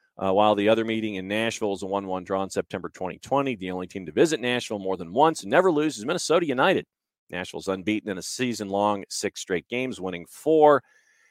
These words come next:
Dynamo's three one defeat at L A F C was their nineteenth loss in their twenty-four road games, winning three and dating two back to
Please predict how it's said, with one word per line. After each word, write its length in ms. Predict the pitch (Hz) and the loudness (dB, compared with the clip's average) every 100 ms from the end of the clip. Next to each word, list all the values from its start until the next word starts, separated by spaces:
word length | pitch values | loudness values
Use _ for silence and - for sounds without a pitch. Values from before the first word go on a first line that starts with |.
| _ _ _ _ | _ _ _ _
Dynamo's 600 | - 107 113 110 104 104 | 8 8 8 4 4 2
three 220 | - 101 101 | -2 -4 -2
one 200 | 101 95 | -2 -4
defeat 240 | - 104 | -4 -2
at 80 | 92 | 0
L 160 | 90 | 0
A 100 | 87 | 0
F 80 | 85 | -2
C 200 | - 120 | -4 -2
was 120 | 107 87 | -2 -4
their 100 | 82 | -8
nineteenth 560 | 90 131 - 131 120 | -6 -6 -6 -12 -2
loss 260 | 107 110 - | 2 2 0
in 80 | 85 | -12
their 80 | - | -14
twenty-four 760 | - 104 127 120 - 113 113 | -6 -4 -4 -8 -6 -2 0
road 300 | 98 95 104 | 0 0 0
games, 340 | 95 98 95 87 | -4 -8 -8 -10
winning 240 | 98 101 | -10 -10
three 220 | 92 98 | -10 -10
and 100 | 87 | -10
dating 320 | 82 92 90 78 | -4 -4 -4 -8
two 320 | 113 107 107 | -6 -4 -2
back 260 | 92 90 - | -4 -6 -10
to 140 | 78 | -14